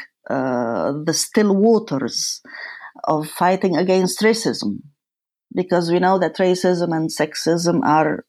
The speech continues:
like two facets of the same coin. And I feel that there is a very promising wave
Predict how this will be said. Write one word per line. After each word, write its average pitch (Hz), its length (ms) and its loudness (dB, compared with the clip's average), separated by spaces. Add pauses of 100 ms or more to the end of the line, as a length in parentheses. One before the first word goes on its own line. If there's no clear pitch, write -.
(100)
like 131 280 -4 (260)
two 196 100 2
facets - 480 -4
of 143 140 -2
the 156 80 -2
same 151 320 -4
coin. 131 500 -4 (640)
And 180 180 2
I 175 180 2
feel 190 440 2
that 170 340 0 (320)
there 170 220 -4
is 165 180 0
a 165 100 -4
very 175 580 -2
promising 180 680 2 (140)
wave 170 460 2